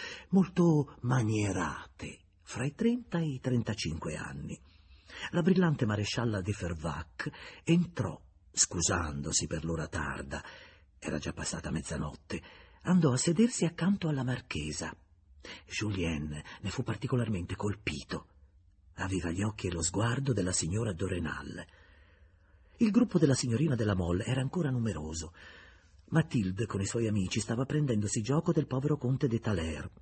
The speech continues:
Era il figlio unico di quell'ebreo famoso per le ricchezze che aveva accumulato, prestando denaro ai re per fare guerra ai popoli. L'ebreo era morto da poco, lasciando ai suoi figli centomila scudi di rendita mensile e un nome, ahimè, troppo conosciuto.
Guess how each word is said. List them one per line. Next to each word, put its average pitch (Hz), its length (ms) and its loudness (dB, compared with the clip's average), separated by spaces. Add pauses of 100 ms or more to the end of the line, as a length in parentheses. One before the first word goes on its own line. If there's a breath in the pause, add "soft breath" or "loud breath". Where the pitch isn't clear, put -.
(680 loud breath)
Era 110 440 -4
il 110 120 -4
figlio 120 400 0
unico 107 320 -2
di 107 100 -4
quell'ebreo 123 1000 0
famoso 117 400 -2
per 117 180 0
le 117 80 0
ricchezze 117 480 -2
che 113 100 -2
aveva 113 240 -2
accumulato, 107 760 0 (200 loud breath)
prestando 87 460 0
denaro 80 360 -2
ai 78 100 -4
re 92 180 2
per - 180 -8
fare 82 200 -6
guerra 80 300 -2
ai 76 120 0
popoli. 87 640 -2 (580 loud breath)
L'ebreo 107 800 -4
era 127 220 -4
morto 165 340 0
da 101 140 -2
poco, - 640 -6 (500 loud breath)
lasciando 156 400 2
ai 123 80 2
suoi 165 300 4
figli 127 420 2
centomila 165 500 2
scudi 208 400 2
di 185 100 4
rendita 180 420 2
mensile 151 600 0
e 190 220 4
un 233 240 10
nome, 226 480 10
ahimè, 180 440 4
troppo - 560 -4
conosciuto. 107 1080 -4